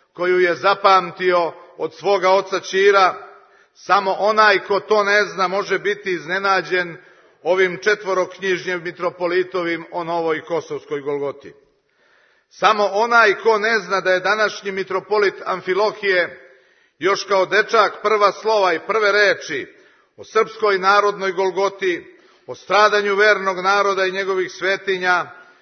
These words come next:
pročitao na urezanim zapisima čudesnih fresaka u oltaru neponovljive Moračke crkve,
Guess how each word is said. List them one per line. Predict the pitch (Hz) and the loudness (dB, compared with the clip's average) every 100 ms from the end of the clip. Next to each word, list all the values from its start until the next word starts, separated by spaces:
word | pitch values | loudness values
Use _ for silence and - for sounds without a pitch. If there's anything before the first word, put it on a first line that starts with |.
| _ _ | _ _
pročitao | 175 208 208 202 202 190 185 | -2 0 0 -2 0 2 2
na | 185 | 2
urezanim | 208 214 180 190 185 180 | 2 2 0 -2 -4 -6
zapisima | 147 190 196 208 185 - 190 180 180 - | 0 0 0 -4 -12 -10 -4 -2 -2 -4
čudesnih | 208 185 175 - 180 - | -6 -4 -4 -6 -14 -6
fresaka | 202 - - 170 180 170 147 - - _ | -6 -4 -4 -4 -2 0 -2 -6 -20 _
u | - 175 | -4 -2
oltaru | 175 180 196 196 185 | 0 2 4 4 2
neponovljive | 180 180 185 175 196 185 185 175 165 | -4 -6 -6 -2 -2 0 -2 0 -2
Moračke | 180 185 170 - 170 | 0 -2 -2 -8 -10
crkve, | - 202 190 180 180 156 | -4 -4 -4 -2 -4 -4